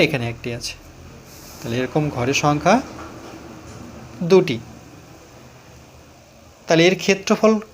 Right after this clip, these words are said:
কত পাবো? দেখো চারটি তো সম্পূর্ণ ঘর, ভালো করে লক্ষ্য করো, এই চারটি সম্পূর্ণ ঘর। তাহলে এর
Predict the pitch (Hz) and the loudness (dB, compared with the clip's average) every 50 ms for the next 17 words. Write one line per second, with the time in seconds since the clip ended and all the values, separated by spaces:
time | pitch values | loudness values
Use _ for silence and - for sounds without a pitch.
0 | - - - - - - - - - - - - - 170 170 170 175 185 175 170 | -20 -20 -20 -20 -20 -20 -20 -20 -20 -20 -8 4 4 4 4 6 6 6 6 6
1 | 180 214 214 - 135 131 123 127 120 - - 151 151 156 156 - 214 214 - 240 | 4 0 -4 0 0 2 2 2 -2 2 4 4 4 4 4 0 0 2 2 2
2 | - - 170 156 156 156 156 196 190 202 196 - 131 139 170 - - - - - | 2 4 4 4 4 4 2 2 4 4 4 4 4 0 0 0 -6 -14 -20 -14
3 | - 135 131 131 139 165 165 160 147 139 139 - 139 - 147 147 185 240 214 151 | -8 -4 -2 0 2 2 6 6 6 6 6 2 -4 -2 0 0 0 0 2 2
4 | 156 175 170 - 170 160 160 165 202 196 - 156 135 127 120 135 123 123 117 117 | 2 2 4 4 4 4 4 2 0 2 2 2 0 2 0 -4 -4 -4 -6 -8
5 | - - - - - - - - - - - - - - - 151 151 160 160 160 | -12 -20 -20 -20 -20 -20 -20 -20 -20 -20 -20 -20 -20 -2 2 2 2 2 0 -4
6 | - - - - - - - - - - - - - - 165 175 214 | -14 -20 -20 -20 -20 -20 -20 -20 -20 -20 -20 -20 -2 2 4 4 6